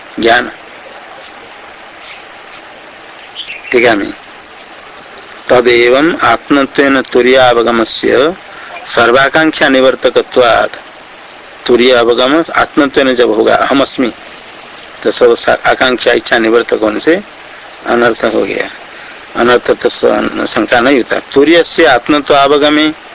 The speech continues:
सति सर्वानर्थ हेतु तृष्णादि दोष निवृत्ति लक्षणम फलमुक्तम विद्वद अनुभवेन साधयति। तुरीय में आत्मत्व अवगम साक्षात्कार हो गया, तुरीय अहम जिसको,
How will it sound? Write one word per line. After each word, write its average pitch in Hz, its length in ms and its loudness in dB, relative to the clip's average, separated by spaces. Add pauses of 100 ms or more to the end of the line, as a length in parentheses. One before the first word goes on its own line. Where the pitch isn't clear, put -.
(500)
सति 156 340 0 (420)
सर्वानर्थ 123 680 2 (100)
हेतु 151 300 2
तृष्णादि 139 840 2
दोष 131 320 0
निवृत्ति 135 420 0
लक्षणम 131 560 0 (340)
फलमुक्तम 123 600 0 (640)
विद्वद 113 460 2
अनुभवेन 117 520 2
साधयति। 107 440 -2 (960)
तुरीय 120 280 4
में 147 160 2
आत्मत्व 139 500 0
अवगम 131 380 2
साक्षात्कार 127 680 0
हो 120 100 0
गया, 120 140 2
तुरीय 120 280 0
अहम 113 360 0
जिसको, - 360 -4